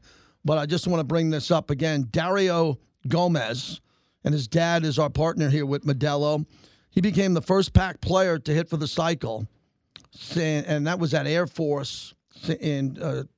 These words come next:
April twenty-eighth of nineteen when Keaton Smith was the last player to do it. So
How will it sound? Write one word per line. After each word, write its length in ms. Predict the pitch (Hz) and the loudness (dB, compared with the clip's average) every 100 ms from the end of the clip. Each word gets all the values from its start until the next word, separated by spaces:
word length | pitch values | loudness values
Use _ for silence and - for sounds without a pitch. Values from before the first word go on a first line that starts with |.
| - | -4
April 360 | 170 202 208 196 | -2 0 0 -2
twenty-eighth 500 | - 175 165 170 165 | 0 0 0 -2 -2
of 140 | 131 | -2
nineteen 640 | 139 156 175 - 180 180 131 | -2 0 -2 -2 -2 0 0
when 120 | 120 | -4
Keaton 280 | - 170 - | -4 -4 -4
Smith 400 | - 165 147 - _ _ _ | 0 0 0 -6 _ _ _
was 140 | - 135 | 0 2
the 80 | |
last 320 | 147 151 143 - | 2 0 -2 0
player 220 | 156 143 | 2 2
to 100 | 135 | 0
do 280 | 131 165 113 | 0 0 -2
it. 120 | - | -6
So 300 | - 147 | 0 0